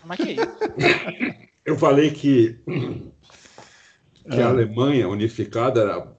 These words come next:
Speaker 2: tamanho do estado de São Paulo, um pouquinho menor até, talvez.
Speaker 1: Não, é maior, é verdade, é
Speaker 2: É
Speaker 1: maior.
Speaker 2: maior.
Speaker 1: Maior.
Speaker 2: É, é, eu tinha na, na cabeça o West Germany, quando era,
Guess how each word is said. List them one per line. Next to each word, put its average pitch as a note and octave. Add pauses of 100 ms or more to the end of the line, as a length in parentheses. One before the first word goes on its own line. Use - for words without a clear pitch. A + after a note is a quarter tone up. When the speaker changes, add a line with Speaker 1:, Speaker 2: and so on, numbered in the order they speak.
(160)
Speaker 2:
tamanho A2+
do A2
estado G2
de -
São F2+
Paulo, A2+
um -
pouquinho A#2
menor F#2+
até, G#2+
talvez. E2
Speaker 1:
Não, G3
é G3
maior, F#3+ (100)
é E3
verdade, F3+
é -
Speaker 2:
É -
Speaker 1:
maior. E3
Speaker 2:
maior. G#2+ (200)
Speaker 1:
Maior. C#3+ (180)
Speaker 2:
É, A2
é, G#2
eu A2
tinha D#3
na, A2+
na G#2+
cabeça A2
o G2
West A#2
Germany, E2
quando G2+
era, F#2